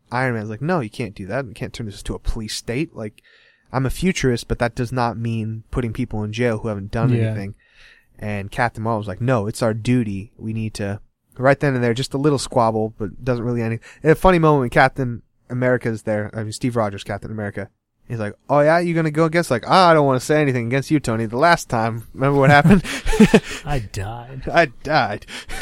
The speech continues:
Speaker 1: <laughs>
Speaker 2: That's pretty good.
Speaker 1: Uh, but off panel, uh, the Ultimates, which is led by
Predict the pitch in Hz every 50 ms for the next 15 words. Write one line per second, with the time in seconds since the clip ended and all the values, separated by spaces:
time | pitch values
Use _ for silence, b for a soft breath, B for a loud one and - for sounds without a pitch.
0 | - 175 - - 160 - - - - - - 127 120 104 - - - 120 117 127
1 | 127 131 131 123 143 139 127 120 117 110 - - 117 117 - 143 131 120 110 -
2 | - - - 120 143 180 208 - - - 139 120 110 113 113 117 123 - _ _
3 | _ _ _ _ _ _ _ _ _ _ _ _ _ _ _ _ _ _ _ _
4 | _ - 101 98 90 - - - _ _ _ _ _ _ _ _ _ _ _ _
5 | _ - - _ _ _ _ _ _ _ _ _ _ _ _ _ _ _ _ _
6 | _ _ - 120 117 - 131 139 151 - - 113 107 107 107 - - 117 - -
7 | 113 104 113 113 110 107 - 107 98 98 98 98 -